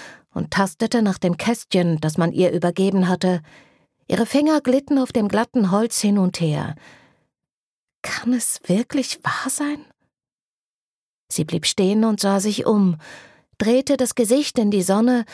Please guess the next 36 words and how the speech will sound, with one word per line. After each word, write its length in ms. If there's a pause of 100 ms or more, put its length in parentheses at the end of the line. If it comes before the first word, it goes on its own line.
(340)
um 140
die 200
Wärme 440
auf 140
ihrer 260
Haut 240
zu 100
spüren. 640 (680)
Etwas, 600 (360)
das 160
sie 100
seit 240
Tagen 540 (360)
oder 280
vielleicht 500
seit 220
Wochen 340
nicht 240
mehr 120
getan 440
hatte. 300 (1040)
Die 80
letzten 460
Monate 520
verschwammen 680
in 160
der 160
Erinnerung, 760 (500)
und 200
Rose 320
wusste 300
kaum 340
noch, 200
welcher 360
Wochentag 640
war 260